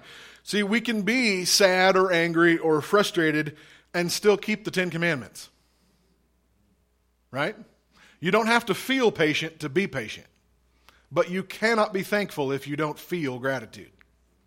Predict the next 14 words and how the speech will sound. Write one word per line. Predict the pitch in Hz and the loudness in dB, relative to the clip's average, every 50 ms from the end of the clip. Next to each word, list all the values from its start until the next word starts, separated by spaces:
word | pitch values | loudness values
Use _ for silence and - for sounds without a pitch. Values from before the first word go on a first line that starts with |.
| _ _ _ _ _ _ _ _ _ _ _ _ _ _ _ _ _ _ _ _ _ _ _ _ _ _ | _ _ _ _ _ _ _ _ _ _ _ _ _ _ _ _ _ _ _ _ _ _ _ _ _ _
You | - 180 208 240 | -4 0 0 4
might | 226 240 247 233 | 4 4 4 4
be | 220 208 | 2 2
discombobulated, | 185 214 196 - - 202 185 196 214 226 214 202 175 165 160 165 160 | 2 2 2 2 0 2 4 6 6 6 4 4 2 4 4 2 2
but | 165 165 151 | 0 -2 -2
you | 165 170 | -4 -6
can | 185 175 | -6 -6
still | - - 233 240 220 202 | -4 2 4 6 6 6
exercise | 190 - 190 165 - 190 175 175 170 | 4 2 -2 -2 0 2 2 2 0
patience | - - 175 170 - - 180 175 - 170 | 0 0 2 2 2 0 -4 -4 -6 -10
and | 156 | -8
prudence | - 175 175 175 160 160 151 | -2 0 0 0 0 -4 -6
and | 143 143 | -4 0
bravery. | 147 160 170 170 156 147 147 143 143 151 143 | 2 2 2 2 2 0 -4 -4 -4 -6 -8